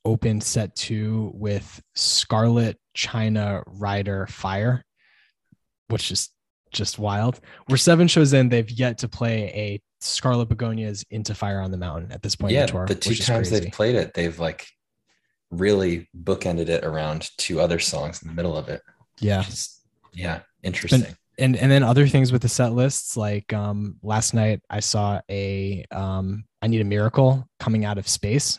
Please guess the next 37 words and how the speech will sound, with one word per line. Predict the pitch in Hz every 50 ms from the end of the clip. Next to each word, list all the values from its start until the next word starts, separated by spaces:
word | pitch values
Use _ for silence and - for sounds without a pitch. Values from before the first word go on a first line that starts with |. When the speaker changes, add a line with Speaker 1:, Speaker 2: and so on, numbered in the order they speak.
| _ _ _
Speaker 1:
which | - 120 -
was | 120 110 101
wild. | 98 98 95 101 101 104 110 123 135 147 151 - _ _ - - - _ _ _ _ _
Hell | - - - 135 147
in | 147 135
a | 117
Bucket | 107 - 110 117 127 - 143 131 -
very | - 107 107 113 101 101 107 117 123 127 127 127 123
late | 120 113 113 120
in | 117 120 117
the | 117
show, | - - - 113 107 110 131 139 147 147 135 - _ _
which | - 113 113 - - - - -
you | 98 101 95 98 - _ _ -
don't | 104 101 65
really | - 104 101 98 95
hear. | - 98 98 101 117 143 139 _ _ - - -
Speaker 2:
A | 98
late | 98 113 165 180 -
shakedown | - - 139 151 - - - 269 185 - 82 82
too. | - - 180 247 214 151 - - _ -
Speaker 1:
Yeah, | 117 113 113 135 170 190 175 131
yesterday. | - 120 117 - - - 123 113
That's | 110 113 113 - -
also | 113 123 135 - 139
true. | - - -
Speaker 2:
Pre-drum | 113 117 123 117 107 - 107 107 110 110 110
space | - - - - 110 104
shakedown, | - - - 113 120 123 - 80 76 73 80 -
which | 78 - -
is | 80 - - - _ _ _ _ - 80 78
weird. | 80 80 78 80 85 107 139 - - - _ _ _ - -
Speaker 1:
Yeah, | 131 147 180 165
they, | 127 117 131 - -
so | - 151
they've | 143 156 175
been, | 185 277 320 294 -